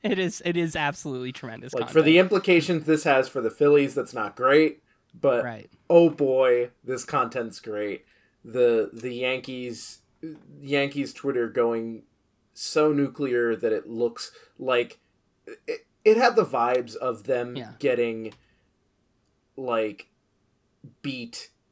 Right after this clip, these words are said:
Speaker 2: in, like, a wild
Speaker 1: Yes.
Speaker 2: card game or, like, like, an extra inning World Series game.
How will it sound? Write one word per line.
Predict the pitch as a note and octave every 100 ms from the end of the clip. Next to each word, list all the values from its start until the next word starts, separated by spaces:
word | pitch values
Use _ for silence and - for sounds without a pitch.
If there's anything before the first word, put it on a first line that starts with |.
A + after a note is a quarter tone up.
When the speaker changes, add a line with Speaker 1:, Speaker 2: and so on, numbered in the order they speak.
| _ _ _ _ _ _ _
Speaker 2:
in, | C3+ B2 A2+
like, | A2+ G#2+ - _ -
a | B2
wild | G#2 G#2+ G#2+
Speaker 1:
Yes. | A2+ -
Speaker 2:
card | - A2 G2+ F#2+
game | - A2+ G#2+ G#2+
or, | A2+ B2
like, | A2+ A2 - _ _ _
like, | C#3+ B2+
an | B2 -
extra | C3+ - D3 C3+
inning | C3 B2 A#2 A2 G#2
World | A2 A#2 A2+ A2
Series | - A2+ G#2+ G#2 G2
game. | - G2 F#2+ F#2+ F#2